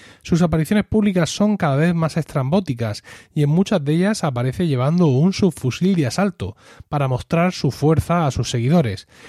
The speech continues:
en un gesto muy parecido a cuando un gorila aúlla y se golpea el pecho para amedrentar a otros machos de la manada.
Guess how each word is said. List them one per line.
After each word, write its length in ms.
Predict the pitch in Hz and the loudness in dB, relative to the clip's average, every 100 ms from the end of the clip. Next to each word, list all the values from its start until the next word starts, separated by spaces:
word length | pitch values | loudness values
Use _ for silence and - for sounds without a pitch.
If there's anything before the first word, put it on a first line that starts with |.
| - | -2
en 120 | 190 | 2
un 80 | 269 | 4
gesto 320 | 285 - 208 | 2 0 2
muy 240 | 170 233 285 | 4 4 4
parecido 560 | 185 135 202 151 156 - - - | 0 0 0 2 0 -4 -14 -4
a 120 | 147 | 0
cuando 280 | 143 135 156 | 2 4 4
un 140 | 202 | 4
gorila 360 | 175 185 180 156 | 4 4 4 4
aúlla 360 | 165 202 160 | 4 4 4
y 80 | 139 | -2
se 100 | - | -2
golpea 380 | 135 131 - - | 0 0 2 0
el 100 | 139 | 2
pecho 440 | 185 170 151 143 - _ _ | 0 0 0 0 -2 _ _
para 300 | 160 147 135 | -2 0 0
amedrentar 720 | 135 131 127 127 123 147 170 | 0 0 0 0 0 0 2
a 80 | 151 | 2
otros 260 | 147 147 131 | 2 2 2
machos 320 | 147 - 131 | 0 -2 -4
de 80 | 120 | -2
la 80 | 110 | -2
manada. 380 | 107 98 92 | -4 -6 -8